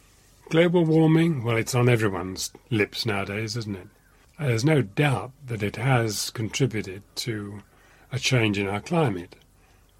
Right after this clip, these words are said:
And, uh, we, we feel it in England, and I'm sure you feel it in the States and in the West Indies too. I think hurricanes are becoming more frequent and more violent. And, um,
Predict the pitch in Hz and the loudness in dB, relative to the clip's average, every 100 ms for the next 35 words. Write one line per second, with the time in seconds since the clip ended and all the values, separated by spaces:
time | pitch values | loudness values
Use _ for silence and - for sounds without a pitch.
0 | - 117 110 107 104 110 104 113 117 117 | -12 -8 -6 -6 -6 -8 -10 -6 -6 -2
1 | 135 147 131 107 98 104 104 104 101 107 | 0 0 0 -4 -4 -4 -4 -4 -6 -6
2 | 127 135 _ _ - _ _ _ 120 110 | -10 -14 _ _ -20 _ _ _ -6 -4
3 | 107 107 135 127 135 127 123 101 107 104 | -4 -2 0 2 2 2 -2 -6 -8 -8
4 | - 147 139 98 - - _ - - _ | -6 -2 -2 -4 -10 -12 _ -20 -20 _
5 | _ _ 110 107 107 110 120 - 139 156 | _ _ -6 -4 -4 -4 -4 -2 -2 -2
6 | 101 - - 151 107 98 123 120 - _ | -4 -8 -6 -6 -6 -8 -6 -8 -10 _
7 | - - 131 127 - 107 101 104 110 107 | -8 2 4 4 2 -4 -6 -6 -6 -4
8 | 107 104 104 113 104 - 117 - 131 131 | -4 -2 0 0 0 -2 -4 -4 -6 -8
9 | - _ - - - 104 107 98 110 104 | -16 _ -20 -14 -4 -2 -2 -2 -2 -2
10 | 110 127 135 - _ _ _ _ _ _ | -2 -6 -8 -18 _ _ _ _ _ _
11 | - 113 104 101 101 101 104 101 101 | -10 -6 -6 -6 -6 -6 -8 -8 -12